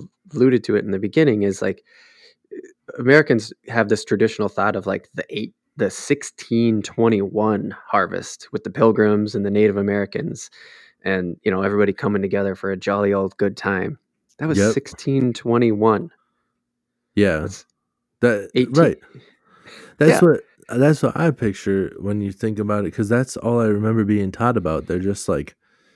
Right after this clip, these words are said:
Speaker 1: Mm-hmm.
Speaker 2: Eh, the pilgrims, they all come over on their boats, see? And then they, uh, they get together
Speaker 1: <laughs>
Speaker 2: with the Native Americans that already lived there, and, and, uh,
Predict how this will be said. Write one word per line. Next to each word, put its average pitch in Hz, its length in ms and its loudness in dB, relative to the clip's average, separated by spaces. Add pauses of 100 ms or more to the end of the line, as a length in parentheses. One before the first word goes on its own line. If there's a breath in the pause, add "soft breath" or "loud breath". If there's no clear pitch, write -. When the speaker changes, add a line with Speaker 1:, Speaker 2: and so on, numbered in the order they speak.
(120)
Speaker 1:
Mm-hmm. 127 180 2
Speaker 2:
Eh, 151 360 4 (540)
the 95 100 -2
pilgrims, 120 720 2
they 104 140 0
all 131 200 4
come 143 280 4
over 139 280 4
on 131 180 2
their 113 140 2
boats, 127 420 2
see? 147 460 2
And 95 180 2
then 113 140 0
they, 113 180 2
uh, 104 280 2 (600 soft breath)
they 104 120 4
get 151 180 4
together 143 360 6
Speaker 1:
<laughs> - 20 8
Speaker 2:
with 135 160 4
the 120 80 6
Native 135 260 6
Americans 127 640 2
that 92 160 0
already 92 300 2
lived 104 260 2
there, 110 280 2
and, 101 200 -2 (540)
and, 98 220 0
uh, 90 320 2